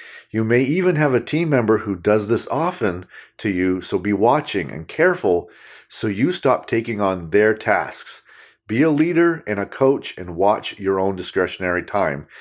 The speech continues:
Now, again, that article is from Harvard Business School. It was published in nineteen ninety-nine, and it was called Management Time, Who's Got the Monkey?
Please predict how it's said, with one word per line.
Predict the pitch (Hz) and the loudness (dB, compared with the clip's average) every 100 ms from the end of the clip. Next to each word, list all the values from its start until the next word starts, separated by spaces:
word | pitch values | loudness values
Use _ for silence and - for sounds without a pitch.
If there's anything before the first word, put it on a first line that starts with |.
| - - 113 | -20 -10 0
Now, | 120 117 | 2 2
again, | 113 123 101 90 | 2 0 0 2
that | 113 - | 0 2
article | 120 127 131 131 92 | 0 0 0 0 0
is | 98 | -4
from | 98 90 | -4 -6
Harvard | 104 113 107 92 | 0 2 2 0
Business | 120 117 113 | 0 0 -6
School. | - 120 127 123 - - - - - | -4 -2 0 0 -6 -20 -20 -20 -10
It | - | -2
was | 104 98 | 2 0
published | - 127 123 123 120 | 2 0 2 0 2
in | 98 | 0
nineteen | 95 98 - 110 | 0 -2 -4 -4
ninety-nine, | 104 98 95 101 117 120 120 120 - _ _ - | 0 0 0 2 4 2 0 -6 -14 _ _ -2
and | 110 110 | 0 2
it | |
was | 104 101 | 0 0
called | 104 95 | 0 2
Management | 98 135 160 131 123 | 2 2 2 -2 -6
Time, | - 110 101 101 98 - - | -2 0 2 0 -6 -14 -10
Who's | - 127 127 113 | -2 0 0 0
Got | 107 101 - | 0 0 0
the | 98 | -2
Monkey? | 98 92 69 60 | -2 -4 -12 -16